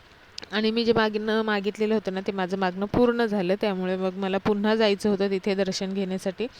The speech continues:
म्हणून मग आज जायचं होतं. रविवारीच actually इथे, अ, हे असते, गर्दी असते आणि दर्शनासाठी लोकं येतात. कालभैरव मंदिर आहे हे. तर मग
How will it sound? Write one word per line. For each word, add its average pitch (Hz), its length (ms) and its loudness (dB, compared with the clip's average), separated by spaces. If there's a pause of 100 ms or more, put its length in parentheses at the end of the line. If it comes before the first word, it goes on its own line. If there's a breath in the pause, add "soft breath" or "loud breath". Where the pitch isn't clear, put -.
(380 loud breath)
म्हणून 208 240 2
मग 208 180 2
आज 202 160 2
जायचं 196 360 2
होतं. 202 180 0
रविवारीच 214 540 6
actually 208 340 2
इथे, 196 300 0 (500 loud breath)
अ, 185 40 -2
हे 190 380 2
असते, 202 380 0 (180)
गर्दी 196 260 6
असते 202 280 2
आणि 202 180 0
दर्शनासाठी 196 760 0
लोकं 185 240 -2
येतात. 175 200 -2 (100)
कालभैरव 202 560 6
मंदिर 190 360 -2
आहे 185 260 -2
हे. 190 140 -4 (600 loud breath)
तर 226 80 2
मग 233 120 0